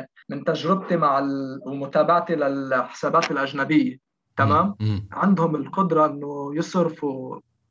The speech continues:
Speaker 1: عندهم ميزانيات وبيعرفوا يوصفوا هاي الميزانيات. أنا الحمد لله صح لي أشتغل مع عميل ببداية تجربتي بيصرف أقل شيء ثلاثين ألف دولار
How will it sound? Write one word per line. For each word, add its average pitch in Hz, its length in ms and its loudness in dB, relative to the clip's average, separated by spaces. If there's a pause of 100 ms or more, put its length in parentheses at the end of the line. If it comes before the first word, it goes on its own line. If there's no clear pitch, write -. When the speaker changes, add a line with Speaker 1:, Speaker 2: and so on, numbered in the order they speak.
(100)
Speaker 1:
عندهم 170 360 4
ميزانيات 151 720 0
وبيعرفوا 165 460 0
يوصفوا 160 500 0
هاي 156 120 2
الميزانيات. 139 800 -4 (360)
أنا 175 180 4
الحمد 180 340 4
لله 170 380 4
صح - 360 -2
لي 160 220 2
أشتغل 160 460 -2
مع 127 240 2
عميل 151 400 0
ببداية 135 520 0 (480)
تجربتي 156 680 -6 (440)
بيصرف 180 560 0
أقل 190 480 0
شيء 156 380 -2 (380)
ثلاثين 165 360 -2
ألف 156 200 -2
دولار 170 420 4